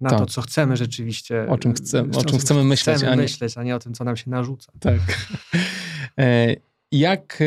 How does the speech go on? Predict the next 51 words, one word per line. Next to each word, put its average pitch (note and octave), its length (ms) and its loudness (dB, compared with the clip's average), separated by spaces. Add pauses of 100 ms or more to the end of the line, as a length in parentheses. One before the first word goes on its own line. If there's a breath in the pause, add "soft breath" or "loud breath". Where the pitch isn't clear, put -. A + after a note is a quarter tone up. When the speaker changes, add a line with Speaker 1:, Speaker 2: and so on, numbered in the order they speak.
(200)
Speaker 2:
e, C#3+ 40 2
Michał C#3+ 320 2
się G#2 140 -2
pyta, A2 280 -2
jak E3 240 2
ograniczyć D#3 520 2
totalne D#3 400 2
sfiksowanie C#3 640 0
na B2 80 4
jakimś A#2 280 0
punkcie B2+ 420 0
w - 40 -4
przypadku - 440 -2
biegania? A2 460 2
Chodzi B2 240 0
mi B2+ 100 4
o B2 40 4
to, B2+ 100 0
że A#2+ 120 2
czasem A#2+ 380 2
wiem, A2+ 520 2
iż - 140 -4
powinienem A2 560 2
odpuścić - 800 -2
z - 100 -10
treningiem, B2 520 4
bo A2 100 6
na G#2 100 4
przykład - 360 -2 (400 loud breath)
mam A2 180 2
początek G#2+ 440 2
jakiejś G#2+ 280 0
kontuzji, C3+ 640 2 (840 loud breath)
e, A2 300 4 (120)
i D3 100 4
na C3+ 120 4
przykład - 220 0
już C#3 100 -2
po D#3 100 0
dwóch E3+ 240 2
dniach D3 340 2
mam D3 160 2
takie D3+ 220 0
wyrzuty C#3 320 0
sumienia, C3 460 2
że B2+ 120 4
nie B2+ 100 4
zrobiłem A#2 420 2
treningu, A#2+ 380 2
że A2 80 2
już A2 100 2